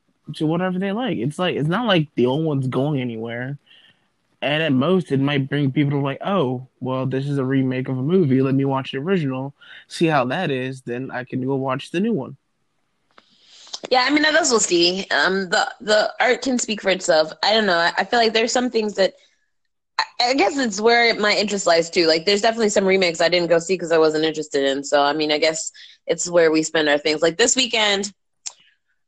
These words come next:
Speaker 2: I know that I, I haven't been to the movies in, in a while. I think the last movie I saw was Hustlers.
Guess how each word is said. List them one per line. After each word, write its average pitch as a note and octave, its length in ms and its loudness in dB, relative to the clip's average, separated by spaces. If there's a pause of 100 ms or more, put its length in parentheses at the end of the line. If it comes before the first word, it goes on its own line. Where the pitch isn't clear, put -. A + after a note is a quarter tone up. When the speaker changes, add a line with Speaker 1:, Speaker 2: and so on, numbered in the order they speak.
(180)
Speaker 2:
I F#3+ 880 2 (1600)
know G3+ 380 4
that F#3 400 4 (460)
I, - 160 0
I G#3+ 100 2
haven't A3+ 260 0
been G#3 120 0
to G3 100 -4
the F#3 60 0
movies F#3+ 340 2
in, E3+ 120 0
in E3 180 -2
a D#3+ 80 4
while. D#3+ 260 4
I D#3+ 40 -2
think E3+ 120 -4
the D#3+ 60 -2
last E3 260 0
movie E3 180 0
I D#3 100 4
saw D#3 260 2
was D3 160 0
Hustlers. D3 640 -2